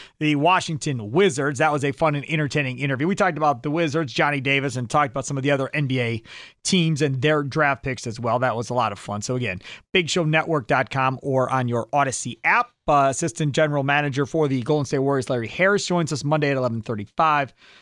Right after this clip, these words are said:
Uh, and looking forward to getting his thoughts on Patrick Baldwin Junior, who the Golden State Warriors took at the end of round one. Uh, okay, Toby Altizer is here,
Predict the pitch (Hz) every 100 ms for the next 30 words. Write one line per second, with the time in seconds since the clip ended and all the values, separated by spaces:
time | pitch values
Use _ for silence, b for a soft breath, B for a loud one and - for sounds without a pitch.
0 | b b _ 120 117 110 110 113 131 143
1 | 135 - 139 127 123 120 113 180 - 120
2 | 87 113 110 120 107 - 117 - 117 113
3 | 113 107 101 117 - 151 123 120 117 110
4 | 123 123 110 113 131 120 110 104 - 123
5 | - _ _ _ _ _ _ _ - -
6 | 127 127 123 123 120 107 101 104 117 131
7 | 139 101 - B B B B 156 165 233
8 | - 143 127 - 240 240 180 208 202 185
9 | 156 156 143 - 254 285 320